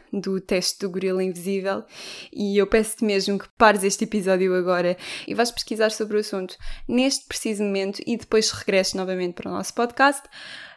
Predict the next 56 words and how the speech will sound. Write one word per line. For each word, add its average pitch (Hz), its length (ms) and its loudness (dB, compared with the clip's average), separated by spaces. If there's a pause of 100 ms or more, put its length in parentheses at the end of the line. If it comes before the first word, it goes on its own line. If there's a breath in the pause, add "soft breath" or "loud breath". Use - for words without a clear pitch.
(280 loud breath)
a 240 40 2
menos 285 260 6
que - 60 -8
estejas 233 340 2
a 240 80 2
conduzir. 180 440 0 (460 loud breath)
Ah, 196 320 2
nesse 208 260 -2
caso, 196 380 2
eu 220 140 2
não 285 140 4
quero 202 240 0
que - 60 -14
tu - 120 -10
sejas 190 380 0
alvo 180 180 2
do 190 140 -2
teu 190 180 0
ângulo 180 240 0
morto, 185 420 -2 (200 loud breath)
<laughs> - 200 -4
nem 214 240 6
que 214 60 2
experiencies 202 680 0
cegueira 185 320 2
perceptual - 560 -2 (400 loud breath)
e - 160 -2
causes 175 340 0
um 214 60 -2
acidente. 202 560 -4 (180)
Por - 140 -8
isso, 190 440 -6
para 202 160 -2
aqueles 254 320 -2
que - 80 -10
estão 262 200 -2
a 262 60 0
conduzir 262 520 2 (640 loud breath)
e 269 240 2
para 247 160 4
os 240 100 4
outros 240 220 2
que - 80 -8
simplesmente 226 680 -4
não 240 240 -2
são 254 180 -4
capazes 240 460 0
de - 60 -14
parar 220 240 0
de 208 80 -4
me 220 100 -4
ouvir, 220 300 -4
eu 208 300 0
entendo, 208 340 -6
eu 208 80 -2
entendo. 214 340 -6